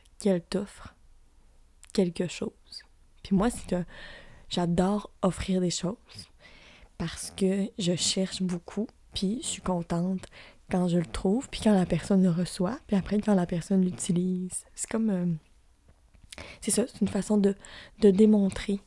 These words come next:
euh, mon appréciation de la personne. Alors voilà, mais évidemment, ça vient aussi avec, euh, parfois des, des obligations.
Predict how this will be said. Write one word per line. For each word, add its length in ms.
euh, 400
mon 340
appréciation 640
de 100
la 120
personne. 520
Alors 280
voilà, 360
mais 140
évidemment, 360
ça 160
vient 200
aussi 200
avec, 380
euh, 280
parfois 360
des, 440
des 240
obligations. 680